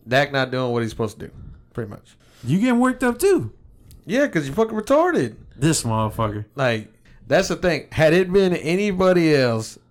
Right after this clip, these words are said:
Speaker 1: you'd, you would have been like, "Okay," but it's the Cowboys, so you're biased towards them.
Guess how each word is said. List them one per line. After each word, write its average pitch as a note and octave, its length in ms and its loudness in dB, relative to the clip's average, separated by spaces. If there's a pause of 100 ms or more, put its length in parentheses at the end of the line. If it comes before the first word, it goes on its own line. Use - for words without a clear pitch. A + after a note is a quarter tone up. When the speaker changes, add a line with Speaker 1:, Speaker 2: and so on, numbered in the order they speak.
Speaker 1:
you'd, B2+ 360 -2
you D3 140 4
would D3+ 120 6
have C3 100 2
been C3 140 0
like, A#2 140 -4
"Okay," A2+ 540 -4
but A2+ 160 -2
it's A2+ 160 -6
the A2+ 100 -4
Cowboys, C3 540 0
so - 100 -10
you're G#2 140 -6
biased G#2+ 460 -10
towards E2+ 260 -12
them. - 80 -20